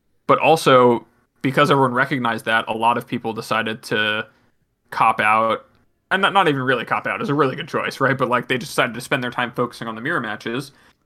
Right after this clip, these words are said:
and, and doing that. Um, but there was that breakout, like, sacrifice build, right?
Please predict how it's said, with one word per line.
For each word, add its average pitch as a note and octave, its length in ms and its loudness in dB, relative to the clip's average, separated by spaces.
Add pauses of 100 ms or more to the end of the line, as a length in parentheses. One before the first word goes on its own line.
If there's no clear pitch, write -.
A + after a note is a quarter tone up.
(140)
and, A2 640 -2
and A2+ 160 -2
doing A#2+ 260 0
that. A#2+ 360 0 (520)
Um, G#2+ 640 -2 (120)
but C#3+ 180 2
there C#3+ 180 6
was C#3 500 6
that C3+ 280 2
breakout, C3+ 680 2
like, A#2 320 2
sacrifice D3 560 -2
build, G2 280 -8
right? A#2+ 280 -2